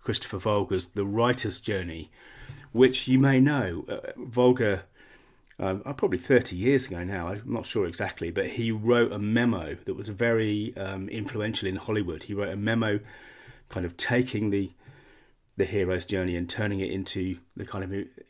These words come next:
um, information that screenwriters or screen, you know, movie executives could use to see how their stories fit. And I just, I wonder actually,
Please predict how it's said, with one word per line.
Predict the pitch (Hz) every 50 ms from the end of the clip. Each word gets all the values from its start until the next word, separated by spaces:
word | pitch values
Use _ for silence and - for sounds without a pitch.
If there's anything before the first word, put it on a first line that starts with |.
| - - -
um, | - 95 92 92 92 95 95 92 90 - - _
information | - 120 113 - - 120 117 110 110 - - - 98 98
that | 98 101
screenwriters | - - - - 113 113 110 104 104 104 104 104 104 98 - - 101 98 95 92
or | 101 90
screen, | - - - - 104 98 98 98
you | - - - - - - 98 -
know, | - -
movie | - 127 113 104 98 92 95
executives | 95 85 - - - - - - - 92 85
could | - - - 104 95 92
use | 92 101 104 101 95 92 -
to | - -
see | - - - - 113 104 101
how | - - 101 98
their | 98 95 104 104 104 104
stories | - - - 101 98 95 92 87 -
fit. | - - 104 90 -
And | - 101
I | 110
just, | 117 - - - - - - - - - - - - - - _ _ - - - - - - - _ _ _ _ _
I | - 131 131
wonder | 120 117 120 127 139 139 143 135 117 104 98
actually, | 95 87 - - - - 80 76 80 92 123 135